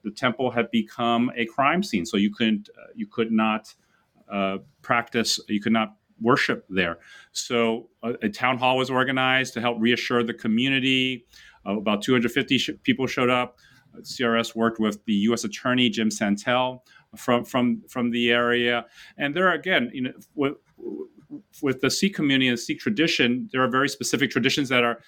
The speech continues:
that make them sometimes more targets, because they have the turban, they, they have the sacred dagger called the kirpan.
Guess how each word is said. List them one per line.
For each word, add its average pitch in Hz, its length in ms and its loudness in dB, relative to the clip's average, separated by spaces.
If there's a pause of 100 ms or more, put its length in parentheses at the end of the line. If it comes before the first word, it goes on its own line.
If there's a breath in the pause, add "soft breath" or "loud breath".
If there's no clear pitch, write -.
(140 soft breath)
that 131 140 0
make 139 240 0
them 139 160 0
sometimes 135 540 0
more 127 320 2
targets, 156 400 0
because 104 240 -4
they 107 80 4
have 110 160 0
the 110 80 -2
turban, 127 540 0
they, 113 180 -4 (260 loud breath)
they 104 60 0
have 104 180 2
the 107 160 2
sacred 113 420 -2
dagger 110 360 0
called 110 240 -4
the 117 80 -2
kirpan. 117 800 -2